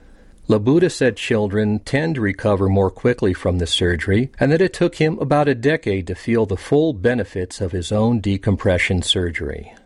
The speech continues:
He said that while he personally would seek out a surgeon who has done a large number of Chiari surgeries, other patients might prioritize finding a surgeon with a good bedside manner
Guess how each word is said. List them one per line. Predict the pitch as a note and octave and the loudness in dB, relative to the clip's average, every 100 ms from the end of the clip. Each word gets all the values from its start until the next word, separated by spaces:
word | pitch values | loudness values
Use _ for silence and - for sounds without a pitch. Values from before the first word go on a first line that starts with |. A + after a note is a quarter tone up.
| _ | _
He | D3 F#3+ | 0 0
said | - C#3 A#2+ G#2+ | 2 2 2 0
that | G#2+ F#2+ | -4 -4
while | G2 G2 A2+ A2 G2+ | -8 -2 0 0 -2
he | G#2 | -4
personally | - D3 D3+ - A#2+ G#2+ | -2 0 0 0 0 0
would | F#2+ F2+ | 0 -2
seek | - F3 F#3 | 0 0 2
out | G#2 F#2+ | 2 2
a | F2 | 0
surgeon | - F#2+ F2+ G#2+ G2 | 0 0 -2 -2 0
who | F2+ G2 | 2 0
has | E2+ | 0
done | F#2+ G2+ | 0 0
a | F#2 | 0
large | F2+ G#2+ G2+ G2 | 2 2 2 -2
number | G2 G2+ F#2+ F#2 | -2 -2 0 0
of | F2+ | 0
Chiari | - F#2+ F#2+ F#2+ F2+ | -2 2 4 2 2
surgeries, | - D3 D#3+ F#2 E2+ G#2 - - | 2 2 0 -2 -4 -4 -6 -2
other | E3 G#3+ | 2 2
patients | - C#3+ C#3+ - D3 B2+ | 2 0 0 -2 -4 -4
might | G2+ A2+ B2+ E3+ | -2 0 0 -2
prioritize | - A2 G#2+ B2+ A2 - F#2+ F#2 F#2 | -2 0 2 2 0 0 -2 -2 -2
finding | - A2 C#3 E3 | -2 0 0 -2
a | |
surgeon | C#3+ - A#2+ G#2 A2+ G#2 | 0 2 0 0 0 0
with | F2 | -2
a | F2 | -6
good | E2+ G#2+ A2 E2 | 0 0 0 -2
bedside | G#2 - A2+ A2+ G2 | -2 -2 0 0 0
manner | F#2 G2+ F2 D#2+ | 0 0 0 -4